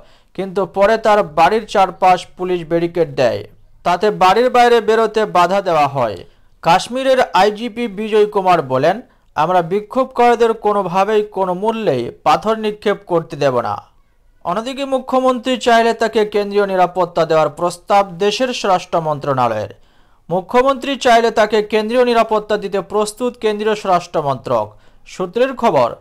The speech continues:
নন্দীগ্রামে মুখ্যমন্ত্রী মমতা বন্দ্যোপাধ্যায় চোট পাওয়ার পরই তার পরিস্থিতি সম্পর্কে খোঁজ নেয় স্বরাষ্ট্র মন্ত্রক।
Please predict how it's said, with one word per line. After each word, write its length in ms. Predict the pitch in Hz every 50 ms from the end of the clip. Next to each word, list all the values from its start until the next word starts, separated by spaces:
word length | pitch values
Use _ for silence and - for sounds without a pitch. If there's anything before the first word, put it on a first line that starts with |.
| _ - - - - - 151
নন্দীগ্রামে 580 | 165 190 202 214 247 233 262 262 254 254 262
মুখ্যমন্ত্রী 680 | 254 247 240 220 - - 220 220 226 220 196 - 214 220
মমতা 400 | 202 202 202 202 214 214 247 247
বন্দ্যোপাধ্যায় 760 | 233 240 233 226 226 214 214 - 202 196 180 190 196 202 180 165 -
চোট 220 | - 208 214 214 214 -
পাওয়ার 280 | 220 214 208 202 190
পরই 380 | 180 - 170 143 127 117 107 - _ - - _ _ -
তার 180 | 151 151 151 147
পরিস্থিতি 540 | 143 170 202 220 247 233 - 254 254 247
সম্পর্কে 640 | - - 233 214 202 175 165 208 202 185 170 190 180
খোঁজ 360 | 170 - - - 196 208 208 226
নেয় 140 | 240 240 226
স্বরাষ্ট্র 460 | - - 196 175 170 - - - 165
মন্ত্রক। 580 | 139 135 131 123 123 - 139 123 107 104 -